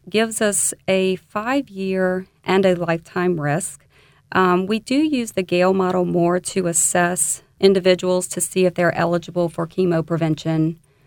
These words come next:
which is medication to help lower your risk, which we'll talk about later on. So again, none of these models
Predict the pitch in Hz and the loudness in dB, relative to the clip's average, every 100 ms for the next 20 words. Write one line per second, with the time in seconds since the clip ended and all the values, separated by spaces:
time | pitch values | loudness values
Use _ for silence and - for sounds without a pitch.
0 | _ - 185 175 170 - 170 165 170 170 | _ -4 -2 -2 -8 -2 0 0 0 -2
1 | - 165 160 170 165 170 165 170 165 165 | 0 0 0 0 -2 -2 0 0 -2 -2
2 | 165 165 160 - 160 - 165 160 160 160 | -4 -4 -4 -4 -6 -4 -6 -4 -6 -4
3 | 160 156 165 160 156 160 160 170 170 _ | -4 -4 -8 -8 -10 -10 -10 -10 -12 _
4 | - - _ _ _ - - 247 240 269 | -20 -20 _ _ _ -4 2 2 4 2
5 | 247 277 403 226 190 180 180 190 180 | 4 6 6 4 6 6 6 4 2